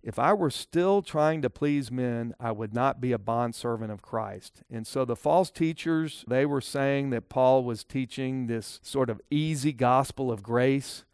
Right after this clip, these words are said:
that it's so easy, and he was just teaching that so that he could gain popularity. And Paul's saying, "You know what?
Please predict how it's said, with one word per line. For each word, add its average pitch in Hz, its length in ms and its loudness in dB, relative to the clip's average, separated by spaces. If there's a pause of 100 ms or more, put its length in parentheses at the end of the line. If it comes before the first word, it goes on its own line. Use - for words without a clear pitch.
(120)
that 113 440 -4
it's 120 180 -6
so 139 340 4
easy, 139 760 0
and 107 360 -6
he 139 140 0
was 127 220 -2
just - 340 -6
teaching 151 400 -4
that 131 400 2
so - 180 -4
that 123 200 0
he 135 100 0
could 120 220 -4
gain 135 260 0
popularity. 120 800 0
And 107 160 -8
Paul's 127 260 0
saying, 123 300 -4
"You 127 80 -2
know 160 140 2
what? 160 320 2